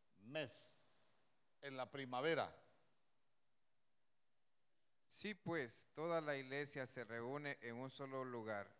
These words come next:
Speaker 2: y todos hablan en lenguas y entran indoctos o incrédulos, ¿no dirán que estáis locos?
Speaker 1: Primera de Corintios quince.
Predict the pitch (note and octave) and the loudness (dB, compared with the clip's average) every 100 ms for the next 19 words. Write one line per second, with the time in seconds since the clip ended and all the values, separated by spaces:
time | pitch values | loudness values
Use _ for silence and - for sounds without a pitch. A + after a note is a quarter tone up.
0 | - A2+ - B2+ C#3 B2 C3 B2 A#2+ G#2+ | -12 -12 -2 0 2 2 2 0 0 -6
1 | G2 A2+ B2+ A#2+ A#2+ A2+ A#2 A2+ - - | -6 -8 -6 -4 -4 -6 -8 -10 -18 -20
2 | - - - A2 G#2 A#2 D3+ C#3+ D3 C#3+ | -20 -20 -20 -12 -6 -4 -6 -6 -4 -4
3 | D3 - - A#2 G#2+ A2 C3+ - B2+ B2+ | -6 -16 -12 -10 -4 0 0 -2 -6 -6
4 | B2 A2 G#2 G#2+ A#2 B2+ A#2+ A#2 A#2+ - | -8 -10 -10 -6 -4 -4 -4 -6 -8 -14
5 | - - - G#2+ C3+ D3 B2+ A#2 A#2 A#2 | -20 -20 -16 -4 -2 0 0 -2 -2 -8
6 | A#2 - - - - E3 C#3+ - G#2 G2+ | -14 -20 -20 -20 -12 -6 -6 -4 -6 -6
7 | - G2 - C#3 - - - - - - | -10 -12 -12 -20 -20 -20 -20 -20 -20 -20
8 | - - - - - - - - - - | -20 -20 -20 -20 -20 -20 -20 -20 -20 -20
9 | - - - - - - C3 B2+ A#2+ G#2+ | -20 -20 -20 -20 -20 -20 -20 -18 -8 2
10 | D#3 D3 B2 A#2 C#3+ F3 C#3+ - F#3+ A3+ | 4 4 2 2 2 0 -6 -4 -4 -2
11 | G3+ G#3 | -2 -4